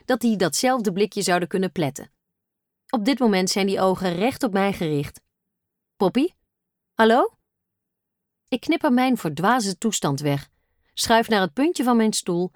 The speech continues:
en schraap mijn keel. Dit overkomt me de laatste tijd wel erg vaak. Als je een baan hebt waarvoor je maar één keer in de week naar kantoor hoeft te komen, is het niet echt ideaal om de helft van de tijd weg te dromen als een kind tijdens algebra.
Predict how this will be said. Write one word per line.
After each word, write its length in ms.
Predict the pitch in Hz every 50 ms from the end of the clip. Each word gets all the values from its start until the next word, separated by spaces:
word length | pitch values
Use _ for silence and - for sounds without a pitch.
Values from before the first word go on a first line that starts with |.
| _ _
en 120 | - 320
schraap 340 | 302 - - 185 151 139 143
mijn 120 | 202 220
keel. 380 | 214 - 202 160 139 131 131 - _ _ _ _ _ _ _ _ _ _ _ _ _ _
Dit 260 | - 240 254 - -
overkomt 480 | - 240 214 - 202 - - 240 233
me 60 | - 185
de 100 | 175 190
laatste 300 | 196 214 208 - - 185
tijd 240 | - 214 214 -
wel 140 | - 165 -
erg 300 | - 233 254 254 - -
vaak. 380 | - - 156 143 143 143 - _ _ _ _ _ _ _ _ _ _ _ _ _ _ _
Als 160 | - 214 -
je 60 | - 226
een 100 | 220 175
baan 260 | 196 220 247 247 220
hebt 220 | 196 233 226 -
waarvoor 260 | - 208 170 208 226
je 80 | 220 208
maar 140 | 202 196 -
één 260 | - 233 254 277 285
keer 180 | - 269 254 233
in 80 | 233
de 60 | 220
week 160 | 202 220 226 220
naar 120 | 214 190
kantoor 360 | - 196 175 - 247 262 262
hoeft 180 | 220 196 160 -
te 80 | -
komen, 420 | - - 151 135 135 151 208 247 233 _ _ _ _ _ _ -
is 140 | 277 226
het 160 | - 233 - -
niet 180 | 311 359 -
echt 220 | - 285 277 - -
ideaal 500 | 277 262 277 277 269 226 165 147 165 214
om 200 | - - 233 220
de 80 | 233
helft 340 | 196 233 285 330 - - -
van 140 | - 277 262
de 80 | 262
tijd 260 | 233 - 240 233 220 185
weg 180 | 214 254 240
te 100 | - 262
dromen 380 | 190 190 175 160 156 160 202 -
als 100 | 226 202
een 120 | 240 220
kind 380 | - - 269 220 220 226 - _ _
tijdens 320 | - - 240 226 247 233 -
algebra. 600 | - 285 277 - - 151 147 139 139 131 139